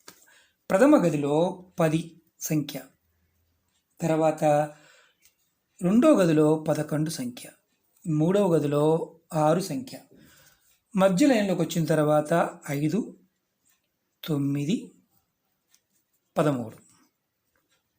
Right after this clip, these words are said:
అలాగే లాస్ట్ లైన్లో పన్నెండు,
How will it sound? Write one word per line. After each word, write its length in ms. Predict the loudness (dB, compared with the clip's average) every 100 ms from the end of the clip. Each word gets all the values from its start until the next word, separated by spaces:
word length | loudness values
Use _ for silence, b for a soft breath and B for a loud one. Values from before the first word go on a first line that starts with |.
| _ _ _ 0
అలాగే 240 | 2 4
లాస్ట్ 400 | 4 2 0 0
లైన్లో 640 | 2 2 0 -2 -4 -6 -18 _ _ _ _ _
పన్నెండు, 640 | -4 -2 -4 -4 -4 -6